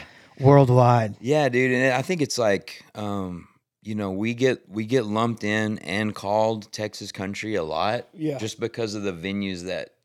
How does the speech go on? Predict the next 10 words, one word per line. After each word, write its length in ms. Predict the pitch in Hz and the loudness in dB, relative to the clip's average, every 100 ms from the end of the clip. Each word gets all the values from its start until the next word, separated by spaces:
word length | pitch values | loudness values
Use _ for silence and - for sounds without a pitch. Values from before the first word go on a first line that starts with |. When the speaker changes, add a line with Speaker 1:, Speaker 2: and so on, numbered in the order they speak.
| _ _ _ _ _ - | _ _ _ _ _ -10
Speaker 2:
I 100 | 95 | -8
came 300 | 104 92 90 | -8 -8 -6
up 200 | 90 71 | -8 -12
in. 300 | 76 82 85 | -16 -16 -12
So, 220 | - 90 | -8 -4
like, 160 | 85 | -2
Speaker 3:
Sure. 260 | 160 147 123 _ _ _ _ | -2 -2 -6 _ _ _ _
Speaker 2:
the, 120 | 104 | -4
the 260 | 104 101 110 | -4 0 0
main 600 | 104 110 113 113 107 95 | 2 2 2 2 -2 -6